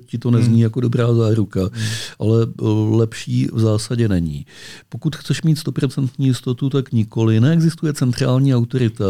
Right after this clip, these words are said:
Speaker 1: která by se tím zabývala. A i kdyby existovala hypoteticky v nějaké totalitě, tak, eh, jak by to vymáhala, jak by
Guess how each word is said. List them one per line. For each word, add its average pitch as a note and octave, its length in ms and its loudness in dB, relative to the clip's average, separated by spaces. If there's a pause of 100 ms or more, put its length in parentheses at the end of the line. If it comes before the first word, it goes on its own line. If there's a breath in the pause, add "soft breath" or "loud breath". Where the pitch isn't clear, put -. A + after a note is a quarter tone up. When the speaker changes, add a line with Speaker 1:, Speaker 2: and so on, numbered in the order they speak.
Speaker 1:
která A2 400 0
by A2 120 -2
se A#2+ 120 -4
tím B2+ 200 -4
zabývala. F2+ 600 -2 (580 loud breath)
A D#3+ 100 -4
i D#3+ 60 2
kdyby F3+ 280 4
existovala D3+ 680 2
hypoteticky A#2+ 720 -2 (280 loud breath)
v - 20 -10
nějaké G#2+ 320 2
totalitě, G#2 640 -2 (360 loud breath)
tak, - 320 -6
eh, A#2+ 580 4
jak A#2 360 2
by A#2+ 180 2
to D3 180 -2
vymáhala, B2 720 2
jak G2 200 -2
by C3 200 0